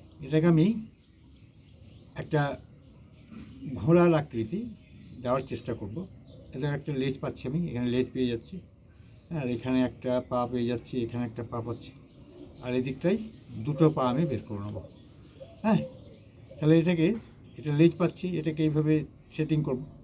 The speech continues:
সুতরাং আশা করছি যে এটা একটা, actually তো ঘোড়ার রূপ দেওয়া যায় না, কিন্তু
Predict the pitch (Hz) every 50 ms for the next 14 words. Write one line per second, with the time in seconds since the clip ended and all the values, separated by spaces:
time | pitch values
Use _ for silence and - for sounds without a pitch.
0 | - - - - - - - - - - 160 - 180 175 175 175 - - - -
1 | - - - - - - - - - 160 151 190 196 180 196 190 190 202 190 180
2 | 190 175 180 170 - 180 165 165 156 - - - - - - - - - - -
3 | - - - - 143 147 160 170 170 180 - - 113 139 156 165 165 160 175 170
4 | 151 147 156 165 170 170 160 160 156 170 240 233 220 - - - - - - -
5 | - - - - - - - - - - - - - - 156 170 160 -